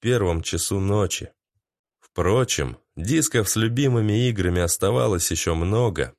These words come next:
а недавно отформатированный жесткий диск не имел ни одного старого сейф-файла.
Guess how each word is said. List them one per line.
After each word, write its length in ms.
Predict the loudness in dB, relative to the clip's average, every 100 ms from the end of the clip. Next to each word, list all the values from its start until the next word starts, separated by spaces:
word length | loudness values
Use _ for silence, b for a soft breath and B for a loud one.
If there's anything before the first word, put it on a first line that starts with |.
| _
а 200 | -2 0 2
недавно 600 | 0 2 2 4 2 2
отформатированный 1000 | 0 0 2 0 2 2 2 4 4 2
жесткий 540 | 2 2 0 2 0
диск 460 | 2 0 0 -2 -4
не 260 | 0 2
имел 300 | 2 2 2
ни 160 | 2 2
одного 560 | 2 2 0 2 2 0
старого 580 | -2 0 2 2 2
сейф-файла. 1080 | 0 0 0 0 -4 -4 0 2 0 -4 -10